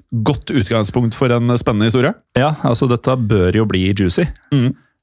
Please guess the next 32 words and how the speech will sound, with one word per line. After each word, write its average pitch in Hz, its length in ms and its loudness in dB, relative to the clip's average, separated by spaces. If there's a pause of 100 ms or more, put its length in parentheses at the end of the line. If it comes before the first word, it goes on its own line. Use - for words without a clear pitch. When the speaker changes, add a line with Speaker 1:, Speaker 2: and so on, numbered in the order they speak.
(160)
Speaker 2:
Eh, 131 380 2
og - 160 -2
Sonja 139 260 0
Wigert, 127 360 0
hun 143 160 2
var 120 160 2
da 110 100 0
på 131 140 -4
mange 117 180 2
måter 110 500 0
Norges 110 460 0
svar 90 240 0
på 98 240 0
Marlene 107 500 2
Dietrich. 110 680 -2
Eh, 131 380 0 (220)
Dietrich 117 380 -2
var 113 160 0
jo 113 80 0
da 101 60 0
en 107 120 0
stor 98 260 -2
stjerne 98 360 -2
før 104 480 0
og 113 140 -2 (100)
under 110 320 2
krigen, 131 580 0
kjent 127 420 -2
fra 123 280 0
både 143 480 0
tyske 143 800 -2
filmsuksesser 127 640 0